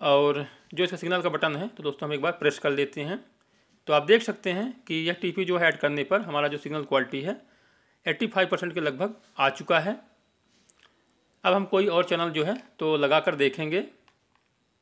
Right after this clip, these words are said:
अभी दोस्तों आप देख सकते हैं कि हमारा जो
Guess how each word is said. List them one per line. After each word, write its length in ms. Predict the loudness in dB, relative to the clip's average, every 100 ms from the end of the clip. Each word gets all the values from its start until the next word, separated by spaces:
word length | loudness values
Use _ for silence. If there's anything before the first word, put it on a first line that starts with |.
| _ _ _ _ _ _ _ _ _ _ _ _ _ _ _ _ _ _ _ _ _ _ _ _ _ _ _ _ _ _ _ _ _ _ _ _ _ _ _
अभी 100 | 0
दोस्तों 260 | 2 4 6
आप 60 | 6
देख 160 | 6 4
सकते 260 | -2 -2
हैं 80 | -2
कि 80 | 0
हमारा 220 | 2 2
जो 200 | 2 -2